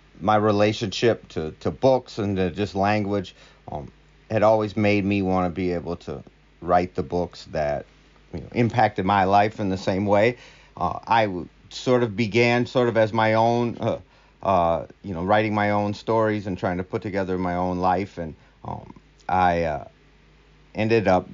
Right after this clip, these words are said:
running into, uh, like, a cohort of, of people when I was incarcerated at Stillwater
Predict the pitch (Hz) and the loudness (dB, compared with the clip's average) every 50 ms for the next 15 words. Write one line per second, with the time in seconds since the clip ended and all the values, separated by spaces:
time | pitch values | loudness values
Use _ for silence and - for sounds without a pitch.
0 | - _ - - - 98 92 113 113 113 113 107 104 101 101 104 101 95 - 113 | -20 _ -18 -12 -12 -6 -2 0 0 2 2 0 0 0 0 0 0 -2 -2 -2
1 | 98 92 90 90 - - - 82 80 73 - - - - _ - _ _ - 98 | 0 2 0 0 -2 -2 -4 -4 -4 -4 -6 -12 -20 -20 _ -20 _ _ -8 -6
2 | 95 98 92 - - - 135 123 120 117 110 117 110 107 104 98 92 90 87 82 | -4 -4 -8 -8 -4 0 2 4 4 4 4 4 4 6 4 4 2 0 -2 -2
3 | - - - - - - _ - 85 85 - _ - - 143 135 - 117 113 110 | -8 -20 -20 -20 -20 -18 _ -10 -10 -10 -10 _ -2 -2 -2 0 2 2 2 2
4 | 107 95 - _ _ - 87 90 90 87 87 78 87 90 92 - 107 101 92 - | 2 -2 -6 _ _ -6 -2 -2 0 -2 -2 -2 -4 -6 0 2 2 2 2 -2
5 | 98 95 95 92 87 85 76 85 85 - - - 139 135 127 113 101 104 104 101 | -2 -2 -2 -2 -4 -6 -8 -10 -12 -12 -6 -2 2 2 2 4 4 4 4 4
6 | 98 95 98 95 92 | 4 2 0 -2 -6